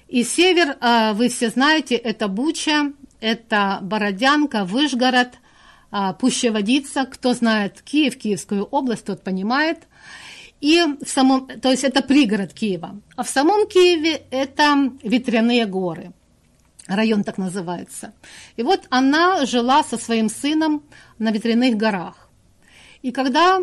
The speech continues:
м, произошла уже, а, очень серьёзная бомбёжка, серьёзный такой обстрел,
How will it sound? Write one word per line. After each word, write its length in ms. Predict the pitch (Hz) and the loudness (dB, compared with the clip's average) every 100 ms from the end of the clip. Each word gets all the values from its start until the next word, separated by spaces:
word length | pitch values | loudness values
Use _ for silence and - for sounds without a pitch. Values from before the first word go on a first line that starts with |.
| - | 0
м, 220 | 247 240 | 0 2
произошла 840 | 240 240 233 247 - 269 277 254 254 | 4 4 2 0 -2 2 2 2 -2
уже, 540 | 226 226 262 240 208 - _ - - - - | -4 2 2 4 0 -6 _ -20 -20 -20 -8
а, 260 | 202 202 - | -4 -2 0
очень 300 | 269 262 240 | 0 2 0
серьёзная 760 | 262 262 262 269 214 214 190 185 | 2 2 4 2 0 -2 -4 -2
бомбёжка, 680 | 214 214 269 339 - 202 | -2 -2 0 -2 -4 -8
серьёзный 520 | - 226 226 233 220 | -4 -2 0 -2 -2
такой 280 | 196 196 202 | -6 -4 -6
обстрел, 580 | 196 - 247 302 349 | -6 -10 -4 -2 -2